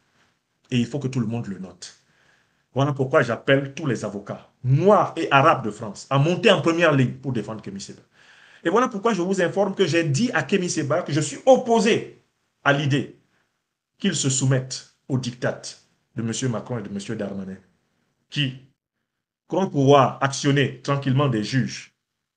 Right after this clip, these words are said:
à leur solde et obtenir ainsi sa déchéance de nationalité. Ils veulent une jurisprudence pour ruiner les Africains et les Arabes. Ils veulent une jurisprudence pour cadenasser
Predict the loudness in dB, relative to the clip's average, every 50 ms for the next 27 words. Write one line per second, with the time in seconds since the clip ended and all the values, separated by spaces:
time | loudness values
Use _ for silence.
0 | _ _ _ _ _ _ _ _ _ -4 -2 0 0 0 0 -2 -4 -4 -2 -2
1 | -4 -4 -6 -8 -10 -12 _ _ _ _ _ -8 -8 2 6 6 6 6 6 2
2 | 2 2 4 4 4 2 2 0 0 0 0 -2 -2 -2 -2 -6 -8 -8 -8 -10
3 | -12 -12 -12 -10 -8 -8 -8 -8 -6 -6 -6 -6 -6 -8 -10 -12 -14 -16 -16 -18
4 | -18 -18 -20 -20 -20 -20 -20 -20 _ _ _ _ _ _ _ _ _ -20 -20 -20
5 | _ _ _ _ _ _ _ _ _ _ 2 4 4 4 4 2 4 4 4 4
6 | 4 2 -2 -6 -4 -4 -2 0 0 0 0 -2 -4 -4 -4 -2 0 -2 -2 -4
7 | -8 -12 -10 -8 -6 -6 -6 -6 -6 0 6 8 8 10 8 8 4 0 -2 -4
8 | -10 -10 -8 -8 -6 -6 -6 -6 -8 -8 -8 -10 -12 -14 -14 -10 -10 -8 -8 -8
9 | -12 -14 -16 -18 -20 _ _ _ _ _ _ _ _ _ _ _ _ _ _ _
10 | _ _ 0 2 2 2 0 0 -2 -2 -2 0 0 0 0 -2 -2 -2 -2 -4
11 | -4 -4 -4 -2 -2 -2 -2 -4 -8 -10 -10 -10 -10 -2 2 2 4 4 4 4
12 | 4 4 4 2 0 -2 -4 -4 -6